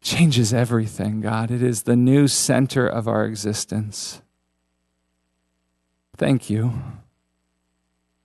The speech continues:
Lord, we come and we know that some of us, we don't know how to live in a healthy family.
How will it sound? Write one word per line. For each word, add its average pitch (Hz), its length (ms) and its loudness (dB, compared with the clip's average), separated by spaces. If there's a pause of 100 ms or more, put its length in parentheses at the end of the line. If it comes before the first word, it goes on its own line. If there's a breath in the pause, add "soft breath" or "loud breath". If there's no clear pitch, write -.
(2250)
Lord, 127 220 6
we 123 80 6
come 131 320 4
and 120 100 6
we 117 100 4
know 117 260 6
that 113 140 2
some 123 200 2
of 123 140 4
us, - 480 0
we 120 160 -4
don't 120 360 2 (340)
know 117 200 2
how 131 180 4
to 123 120 4
live 110 260 2
in 107 100 2
a 107 60 -2
healthy 110 400 -2
family. 110 480 -2